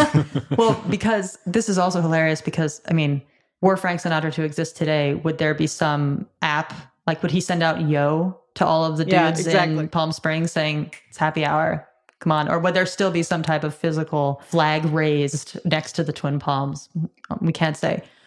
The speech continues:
Speaker 1: But it was really fascinating. It was a fascinating trip to this really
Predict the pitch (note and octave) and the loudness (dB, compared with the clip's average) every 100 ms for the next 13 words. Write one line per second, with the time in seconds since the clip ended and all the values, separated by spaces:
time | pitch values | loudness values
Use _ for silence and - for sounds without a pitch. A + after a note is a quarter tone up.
0 | - A#3 B3 C#4 C#4+ D#4+ D#4 C#4 C4 F3 | -4 0 2 2 2 2 2 0 2 0
1 | D3+ D#3+ F3+ F3 F#3+ F#3 F#3+ F#3+ - E3+ | 0 0 -2 0 0 0 0 -2 0 2
2 | D#3+ - - D#3 F3 C4+ B3+ A3 F#3 | 0 -2 -6 -2 0 2 4 2 0